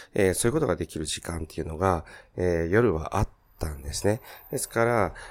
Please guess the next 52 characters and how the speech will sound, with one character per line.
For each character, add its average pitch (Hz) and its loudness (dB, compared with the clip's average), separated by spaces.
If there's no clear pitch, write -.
ま 120 6
あ、 101 4
そ - 2
う 143 6
い 143 4
う 117 4
の 90 0
で 82 0
こ - -6
う、 82 -4
い 85 -4
ろ 85 0
い - 0
ろ 82 -4
考 87 -4
え 85 -2
て - -10
き - -18
た 85 -8
な 120 4
っ 135 -4
て - -10
い 80 -2
う 76 -4
こ - -6
と - -12
と - -12
か - -2
を、 127 6
ま 127 2
あ、 104 6
皆 90 0
さ 80 -2
ん - -2
に 78 -4
ち - -8
ょ - -2
っ 80 -4
と 80 -10
共 80 -4
有 80 -4
で 82 -2
き - -14
た - -4
ら 76 -4
な 82 -4
と - -8
思 78 -4
っ - -10
て - -12
ま 78 -4
す。 - -4